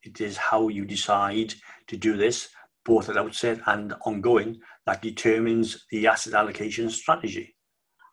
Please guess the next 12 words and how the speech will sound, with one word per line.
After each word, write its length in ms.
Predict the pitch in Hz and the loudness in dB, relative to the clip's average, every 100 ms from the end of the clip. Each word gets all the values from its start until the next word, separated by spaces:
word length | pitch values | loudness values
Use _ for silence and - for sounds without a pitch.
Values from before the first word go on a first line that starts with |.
| _ - - _ | _ -20 -20 _
This 120 | 143 - | 2 2
strategy 760 | - 123 113 110 120 117 - - | 2 2 2 0 0 0 -4 -6
is 180 | 107 101 | -4 0
likely 360 | 107 117 117 117 | 2 2 2 -2
to 140 | 107 | -2
be 180 | 101 104 | -2 -2
the 140 | 101 | -2
single 420 | 98 - 131 131 117 | -2 0 0 2 2
biggest 480 | 101 104 104 - | 2 2 2 0
contributory 560 | - 101 - 117 117 113 | -6 -6 -4 -4 0 0
factor 540 | - 104 - 113 104 - - - - | 2 0 0 -4 -4 -8 -20 -18 -10
to 380 | - 107 107 | -4 0 0